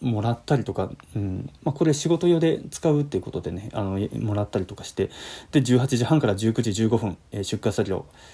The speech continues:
して、で、十九時十五分に取引先に納品に行きました。その後、えー、二十二時から二時まで、えー、産直用の準備、作業場でね、あの、箱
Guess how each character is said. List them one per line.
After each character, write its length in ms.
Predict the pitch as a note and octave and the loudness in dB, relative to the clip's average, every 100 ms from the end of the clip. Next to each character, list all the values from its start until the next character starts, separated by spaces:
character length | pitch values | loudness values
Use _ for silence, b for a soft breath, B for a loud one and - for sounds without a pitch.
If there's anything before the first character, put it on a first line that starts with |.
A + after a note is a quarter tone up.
| B - | B -14
し 240 | - - | -10 -10
て、 360 | - E3+ D#3+ - _ _ - _ _ _ - | 2 4 4 -2 _ _ -20 _ _ _ -2
で、 320 | F#3+ C4 - - | 4 4 4 -4
十 260 | B2 B2+ B2+ | 2 6 6
九 140 | D3+ | 4
時 100 | B2 | 2
十 140 | A2 D#3 | 2 2
五 80 | |
分 120 | C#3+ A2+ | 2 2
に 220 | G2 - - | 0 -4 -10
取 160 | - A#2+ | -2 -2
引 80 | A#2 | -2
先 300 | - A2+ D#3 | -2 0 4
に 180 | E3 G#2+ | 4 4
納 100 | G#2+ | 0
品 220 | A2+ G#2 | 0 0
に 220 | G2+ - - | -2 -4 -8
行 100 | A2 | -2
き 80 | A2 | 0
ま 80 | |
し 60 | G2+ | 0
た。 140 | - B B B B B B | -4 B B B B B B
そ 180 | - - | -2 4
の 180 | C#3 F#3+ | 6 6
後、 300 | G3+ - - - - | 4 0 -2 -14 -6
え 200 | F#2+ F#2 | -4 0
ー、 20 | |
二 200 | G2+ C3 | 4 6
十 140 | A#2+ | 6
二 140 | G#2 B2 | 4 4
時 140 | A2+ | 2
か 120 | G#2+ | 0
ら 220 | G2 F#2 F2+ | 2 2 2
二 240 | G2 B2 | 4 4
時 120 | A#2+ | 4
ま 160 | A2 F2+ | 0 0
で、 220 | E2+ - | -4 -2
え 120 | G#2 | -2
ー、 40 | F#2 | -2
産 240 | - A#2+ C#3+ | 0 0 2
直 200 | E3+ E3+ | 4 4
用 80 | |
の 100 | D#3 | 4
準 180 | C#3 C3 | 4 2
備、 140 | G#2 - B B B B B _ - - _ | 0 -6 B B B B B _ -18 -18 _
作 220 | - - A2+ | -4 2 4
業 100 | A#2 | 4
場 100 | G#2 | 2
で 80 | |
ね、 200 | F2+ F2+ - | -2 -6 -6
あ 60 | |
の、 140 | G2 F2+ | -4 -2
箱 400 | - A#2 - | -2 2 6